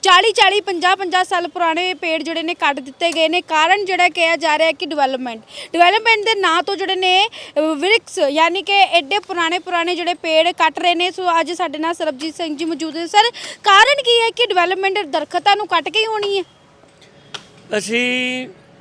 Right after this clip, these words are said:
Speaker 2: ਬਹੁਤ ਲੰਬੇ ਸਮੇਂ ਤੋਂ ਜੋ ਵਿਗਿਆਨਿਕ ਸਾਨੂੰ ਕਹਿ ਰਹੇ ਆ ਕਿ ਪਰਿਆਵਰਨ ਜਿਹੜਾ ਵਾ ਖਤਰੇ 'ਚ ਆ,
Speaker 1: ਹੂੰ।
Speaker 2: ਅਸੀਂ ਲੋਕ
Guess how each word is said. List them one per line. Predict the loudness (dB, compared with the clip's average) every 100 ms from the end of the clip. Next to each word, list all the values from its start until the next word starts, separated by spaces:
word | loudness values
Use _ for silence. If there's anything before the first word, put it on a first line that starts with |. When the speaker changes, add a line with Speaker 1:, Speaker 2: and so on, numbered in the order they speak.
| _ _ _ _ _ _ -20 -20
Speaker 2:
ਬਹੁਤ | -6 -4 -2 -2 -4
ਲੰਬੇ | -4 -2 -4
ਸਮੇਂ | -2 -2 -2
ਤੋਂ | -2 -2 0 -2 -6 -14 -20 -20 -20 -4
ਜੋ | 2 4 4 2 -2 -10 -20 -20 -20 -20 -12
ਵਿਗਿਆਨਿਕ | -4 0 2 4 2 -2
ਸਾਨੂੰ | -2 -2 -4
ਕਹਿ | -2 0
ਰਹੇ | 2 0
ਆ | 0 -2 -6 -20 -20 -20 _ _
ਕਿ | 0 4 4 4
ਪਰਿਆਵਰਨ | 0 -2 2 4 4 2 0 -2
ਜਿਹੜਾ | 0 0
ਵਾ | 0 -2
ਖਤਰੇ | -6 -12 -8 -6
'ਚ | -4
ਆ, | -4 -6 _ -20
Speaker 1:
ਹੂੰ। | -20 -10 -8
Speaker 2:
ਅਸੀਂ | -6 -8
ਲੋਕ | -8 -10